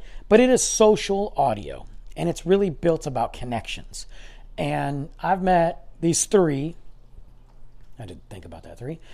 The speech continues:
I've actually met more, but these are the core people. Hey, I wouldn't have been on Nick's podcast if I wasn't on Soundwave. So big shout out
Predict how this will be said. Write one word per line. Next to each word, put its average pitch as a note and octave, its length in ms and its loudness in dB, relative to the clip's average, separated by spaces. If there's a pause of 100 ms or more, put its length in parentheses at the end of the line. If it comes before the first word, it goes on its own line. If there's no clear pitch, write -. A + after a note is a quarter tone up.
(200)
I've A#3+ 100 4
actually C4 280 10
met D#3+ 200 6
more, B2 320 4
but - 200 -4
these C#4 320 4
are B3+ 200 8
the G#3 100 0
core A2+ 440 4
people. - 520 -10 (680)
Hey, F3+ 260 4
I D#3+ 140 2
wouldn't B3+ 240 0
have C3 80 -4
been C#3 160 2
on A2+ 160 -2
Nick's C#3 200 -2
podcast F2 680 -4
if G2 100 -6
I F#2 80 -4
wasn't F#2+ 320 -4
on E2 120 -10
Soundwave. - 580 -10
So G#2+ 220 -6
big A#2 280 -6
shout A#2 340 0
out G2+ 280 0